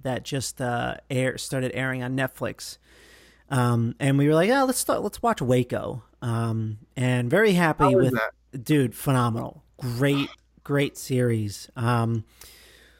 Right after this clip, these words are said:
Speaker 1: so Waco, I didn't realize it actually originally premiered on the Paramount Network, like,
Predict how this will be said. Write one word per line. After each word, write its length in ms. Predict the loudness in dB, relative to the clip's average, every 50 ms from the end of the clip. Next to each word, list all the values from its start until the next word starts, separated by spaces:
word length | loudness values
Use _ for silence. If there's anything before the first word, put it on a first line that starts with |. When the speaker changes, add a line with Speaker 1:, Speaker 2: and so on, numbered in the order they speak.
| _ _ -6
Speaker 1:
so 420 | 0 2 4 4 2 0 -6 -10 -10
Waco, 420 | -8 -2 0 0 0 0 2 2
I 80 | 2 2
didn't 180 | 2 0 0
realize 360 | 0 2 2 2 2 2 0
it 80 | 0 -2
actually 340 | -2 -4 -6 -6 -6 -6 -6
originally 440 | -6 -6 -6 -6 -6 -6 -6 -6 -6
premiered 520 | -8 -10 -8 -6 -4 -2 -2 -2 -2 -2
on 100 | -2 -4
the 60 | -6
Paramount 540 | -8 -8 -8 -6 -4 -4 -2 -2 -2 -2 -2
Network, 460 | -4 -4 -2 -2 0 0 0 0 0 -2
like, 200 | -2 -2 -2